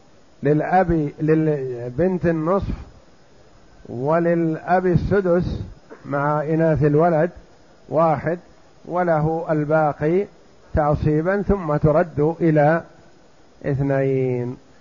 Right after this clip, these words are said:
هلك هالك عن أخ وجد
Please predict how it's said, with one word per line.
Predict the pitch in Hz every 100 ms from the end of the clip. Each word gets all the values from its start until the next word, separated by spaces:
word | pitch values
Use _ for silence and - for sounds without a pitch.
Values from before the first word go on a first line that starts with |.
| -
هلك | 135 165 175 170
هالك | 156 160 156 135 127 - - - _ -
عن | 120 143 160
أخ | 151 175 175 175 185 190 180 - - - - - - - - - - -
وجد | 117 147 143 156